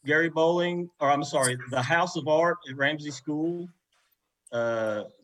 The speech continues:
that's, that'll get you into the school. And if you're getting into, uh, my fishing pages, you go to, uh,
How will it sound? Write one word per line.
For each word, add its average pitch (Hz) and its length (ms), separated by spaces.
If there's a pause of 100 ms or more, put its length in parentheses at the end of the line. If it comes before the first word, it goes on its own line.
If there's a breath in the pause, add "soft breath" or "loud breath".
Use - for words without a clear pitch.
that's, 135 180
that'll 139 300
get 139 220
you 147 60
into 139 140
the 120 100
school. 151 340
And 151 80
if 135 120
you're 131 100
getting 135 260
into, 135 500
uh, 120 240
my 127 180
fishing 147 360
pages, 151 520
you 127 280 (400)
go 135 160
to, 127 360
uh, 107 240